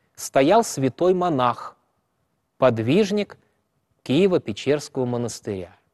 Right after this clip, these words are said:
Но всем известно имя первого русского историка.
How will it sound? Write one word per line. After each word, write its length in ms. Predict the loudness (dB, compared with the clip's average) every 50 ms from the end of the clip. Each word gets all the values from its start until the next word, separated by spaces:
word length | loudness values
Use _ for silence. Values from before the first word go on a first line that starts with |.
| _ _ _ _ _ _ _ _ _ _ _ _ _ _ _ _ _ _ _ -20 -20 -20 -8 _
Но 80 | -4 -2
всем 300 | 2 4 4 4 4 2
известно 480 | 0 2 2 2 2 2 2 -2 -4
имя 340 | -4 -2 0 0 0 0 0
первого 720 | -2 _ 0 4 6 6 6 6 6 6 6 6 6 6
русского 600 | 6 4 2 0 0 -2 -4 -2 0 2 2 2 0
историка. 680 | -2 -4 -2 0 2 4 4 2 0 -4 -10 -18 -20